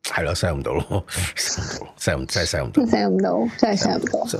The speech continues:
Speaker 1: 因為，因為，因為個，個，即係嗰個我哋面對嘅，誒，另外有人講過啊，就係可能喺香港咧，有好多人都中過沙士，所以先至有咁強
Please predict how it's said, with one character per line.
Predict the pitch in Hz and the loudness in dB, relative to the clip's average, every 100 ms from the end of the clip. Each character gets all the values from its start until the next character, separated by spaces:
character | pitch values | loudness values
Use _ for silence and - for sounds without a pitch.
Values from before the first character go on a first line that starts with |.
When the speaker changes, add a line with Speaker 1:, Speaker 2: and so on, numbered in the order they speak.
| - | 0
Speaker 1:
因 | 247 | 2
為， | 247 | 2
因 | 262 | 2
為， | 233 | 4
因 | 254 | 4
為 | 202 | 4
個， | 165 | 4
個， | 277 | 2
即 | - 214 - | 2 0 2
係 | 247 233 | 2 2
嗰 | 196 170 139 | 4 4 4
個 | - - - - | 0 -12 -20 0
我 | 135 156 | 2 4
哋 | 143 | 4
面 | 131 123 127 | 4 4 4
對 | 131 127 | 4 4
嘅， | 127 - - | 2 0 0
誒， | 185 | 4
另 | 170 180 | 4 4
外 | 208 | 4
有 | |
人 | 190 95 | 2 2
講 | 80 - | 2 2
過 | 175 117 104 | 4 4 2
啊， | |
就 | 107 95 | 2 0
係 | - - - | -2 -12 0
可 | 120 151 208 | 4 4 2
能 | 98 | 2
喺 | 104 139 | 2 2
香 | 175 170 | 2 2
港 | - - 117 | 0 0 2
咧， | 131 | 2
有 | 117 | 2
好 | - 90 120 | 0 0 2
多 | 139 | 2
人 | 90 | 2
都 | 123 | 0
中 | - 101 92 | 0 0 2
過 | 87 95 | 0 0
沙 | - 101 101 101 | 0 0 0 0
士， | - - 73 80 - _ _ _ - | -2 -6 -8 -10 -10 _ _ _ -6
所 | - 78 117 | -2 0 2
以 | 117 | 2
先 | 104 120 | 2 0
至 | 101 | 2
有 | 87 95 | 0 0
咁 | 95 90 95 | 0 0 -2
強 | - | -2